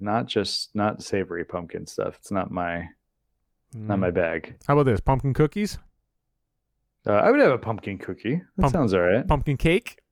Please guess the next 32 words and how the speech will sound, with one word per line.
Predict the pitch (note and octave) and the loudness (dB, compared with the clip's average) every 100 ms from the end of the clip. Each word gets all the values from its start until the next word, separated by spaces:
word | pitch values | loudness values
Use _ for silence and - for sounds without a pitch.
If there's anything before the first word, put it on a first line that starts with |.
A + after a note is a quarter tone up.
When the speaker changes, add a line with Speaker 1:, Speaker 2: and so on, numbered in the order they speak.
| _ _ _ _ _ _ _ _ _ _ _ _ - | _ _ _ _ _ _ _ _ _ _ _ _ 2
Speaker 1:
Uh, | A#2+ A#2+ A#2 A#2 | 6 8 8 6
that | A#2 | 4
sounds | C3+ C3 B2 | 4 4 6
all | |
right. | A2 A2 D#3 | 6 6 4
Yeah. | A#2+ A#2 E3 _ - | 2 2 2 _ -8
Speaker 2:
Yeah. | F#2 G2 B2+ - - | -4 -4 -6 -10 0
Uh, | A#2+ A2+ A#2 A#2 | 4 4 4 4
I'm | A#2+ | 2
trying | C3 D3 | 0 2
to | C#3 | 2
see | C3 | 4
wh-, | A#2 A#2+ C3+ | 4 2 2
where | A#2+ | 2
the | G2 | 2
line | G2 F#2+ | 2 0
would | F#2 E2+ | -2 -4
be | F2+ | -6
here. | F#2 F#2 - - _ _ | -4 -4 -6 -12 _ _
Um, | C#3+ C#3 C#3 C#3 C#3 C3+ B2 - _ - - - - - - _ _ | 2 4 6 6 4 2 0 -6 _ -20 -18 -18 -20 -20 -20 _ _
<sighs> | D3+ A#2+ F#2 - - - - | -2 -2 -2 -8 -14 -16 -8
maybe, | E3 D3 F#3 F#3+ G3 | -2 2 4 4 4
like, | E3+ E3 D3 - | 6 4 4 2
uh, | C#3+ C3 C3 B2+ B2 G#2+ - - - | 6 6 6 6 4 2 -6 -10 -4
instead | B2 D3+ C3 | 0 2 4
of, | A#2+ | 4
like, | A2+ G2+ - - - | 4 2 -4 -20 -18
uh, | - F#2 G2 | -12 -8 -8
sweet | - C3 C3 | -4 -2 0
potatoes, | C3+ C3+ B2+ B2+ A#2 | 2 4 4 4 4
like, | G2+ - - | 2 0 -2
pumpkin, | B2+ C3 F#3+ G3 G3+ G#3+ | -2 0 0 2 0 -2